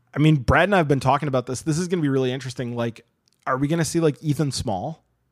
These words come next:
making the, the roster? Like, it's, it really does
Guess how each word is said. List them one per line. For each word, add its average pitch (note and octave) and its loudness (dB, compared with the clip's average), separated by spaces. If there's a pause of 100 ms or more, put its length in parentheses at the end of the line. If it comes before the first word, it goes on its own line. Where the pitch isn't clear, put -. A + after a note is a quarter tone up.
(100)
making B2+ -2
the, B2 -6
the C#3 -8
roster? B2 -6
Like, B2 -6 (340)
it's, - -4 (760)
it F3+ 2
really E3 2
does C#3 0